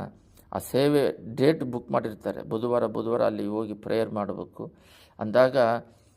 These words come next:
"ಓಹ್, ಇವ್ರಿಗೆ ಬುಧವಾರ ಆದರೆ ಬೇರೆಯವ್ರು ಯಾರಾದ್ರೂ ನಡೆಸ್ಕೊಡ್ಬೇಕಂಥೇಳಿ" ದೇವ್ರು ಏನು ಮಾಡ್ತಾರೆ, ಆರೋಗ್ಯ ಆಯುಸ್ಕೊಡ್ತಾರೆ. ಅದರಿಂದ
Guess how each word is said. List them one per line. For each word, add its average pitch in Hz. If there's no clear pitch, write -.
"ಓಹ್, 131
ಇವ್ರಿಗೆ 139
ಬುಧವಾರ 147
ಆದರೆ 135
ಬೇರೆಯವ್ರು 139
ಯಾರಾದ್ರೂ 113
ನಡೆಸ್ಕೊಡ್ಬೇಕಂಥೇಳಿ" 107
ದೇವ್ರು 147
ಏನು 127
ಮಾಡ್ತಾರೆ, 113
ಆರೋಗ್ಯ 113
ಆಯುಸ್ಕೊಡ್ತಾರೆ. -
ಅದರಿಂದ 160